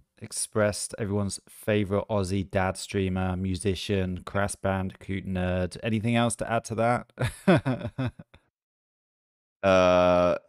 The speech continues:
Speaker 2: Dungeons and Dragons
Speaker 1: Oh,
Speaker 2: enthusiast.
Speaker 1: yes, yes. D and D. I s-
Speaker 2: Brisbane Roar fanatic. Uh,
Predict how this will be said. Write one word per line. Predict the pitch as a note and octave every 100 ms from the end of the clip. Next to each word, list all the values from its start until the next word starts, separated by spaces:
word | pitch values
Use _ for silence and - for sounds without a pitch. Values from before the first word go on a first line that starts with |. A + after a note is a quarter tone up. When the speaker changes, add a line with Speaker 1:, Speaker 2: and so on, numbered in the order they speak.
| - - - _ _ _ _ _ _
Speaker 2:
Dungeons | F#2 F#2 F#2 F2
and | F2
Dragons | E2+ E2+ F2 F2+ E2+
Speaker 1:
Oh, | F2+ B2 C3 B2+
Speaker 2:
enthusiast. | A#2+ A#2+ A#2+ A2 - -
Speaker 1:
yes, |
yes. | G#2 G2+ - - - _ _ _ _ _ -
D | G2+
and | F#2+ F2+
D. | F#2 F2+ F2
I |
s- | -
Speaker 2:
Brisbane | F2+ F2 F2 E2+
Roar | F2+ F#2
fanatic. | F#2 F#2 F#2 F#2 F#2 F#2 - - - - - A2
Uh, | - F2 E2 D#2+ D#2+ D#2+ D#2